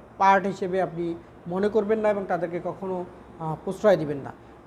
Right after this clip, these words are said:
এরপর যে বিষয়টা আপনাকে অ্যাভয়েড করতে হবে, এই ভুলগুলো আপনাকে করা যাবে না, যেটা হচ্ছে যে মানুষটা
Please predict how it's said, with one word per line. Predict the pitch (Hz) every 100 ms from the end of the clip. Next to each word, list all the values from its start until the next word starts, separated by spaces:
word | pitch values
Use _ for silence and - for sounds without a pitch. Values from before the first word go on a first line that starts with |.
| - - - - - - 226
এরপর | 269 247 294 220
যে | 262
বিষয়টা | 247 262 254 247
আপনাকে | 226 226 226 220 220
অ্যাভয়েড | 180 180 220
করতে | 220 - 190
হবে, | 165 151 160 -
এই | 196
ভুলগুলো | 185 226 202 214
আপনাকে | 208 208 196 180
করা | 233 254
যাবে | 208 151
না, | 139 - - - - - - -
যেটা | 175 196 247
হচ্ছে | 240 247 247 254 - - -
যে | 165 202 254
মানুষটা | 269 277 - 233 208